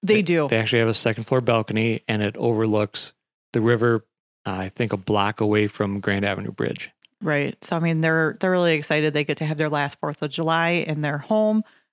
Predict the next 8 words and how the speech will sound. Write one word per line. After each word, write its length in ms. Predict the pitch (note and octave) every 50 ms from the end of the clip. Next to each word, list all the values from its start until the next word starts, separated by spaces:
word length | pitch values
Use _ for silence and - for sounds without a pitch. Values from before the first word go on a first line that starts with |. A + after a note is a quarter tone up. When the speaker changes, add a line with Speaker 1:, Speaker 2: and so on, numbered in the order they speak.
| _ _ _ -
Speaker 1:
and 200 | - E3 D#3+ D#3+
then 440 | D#3 D#3+ D#3 D#3 D#3 D#3 D3+ D#3 D3+ - _ _ _ -
start 480 | - - - F3 D#3 D3+ D3+ C#3 - _ _ -
new 520 | E3+ E3 E3 E3+ E3+ D#3 D3+ D3+ D3+ D#3+ - _ _ _ _ _ _ _
at 120 | - E3 -
their 120 | - E3
next 260 | F3 G3+ G3+ - -
home. 200 | - D3 D3 C#3